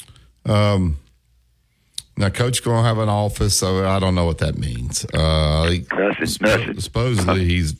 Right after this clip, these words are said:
Speaker 1: in Jupiter, Florida now for the month. Uh, but I
Speaker 2: Yeah.
Speaker 1: mean, Coach can obviously call him. Um,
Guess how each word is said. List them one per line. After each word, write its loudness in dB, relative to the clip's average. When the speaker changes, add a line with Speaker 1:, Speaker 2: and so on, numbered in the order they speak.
Speaker 1:
in 0
Jupiter, 0
Florida 0
now 2
for -2
the -4
month. -4
Uh, 2
but 0
I 0
Speaker 2:
Yeah. 0
Speaker 1:
mean, 0
Coach -2
can -2
obviously 0
call 0
him. 0
Um, 0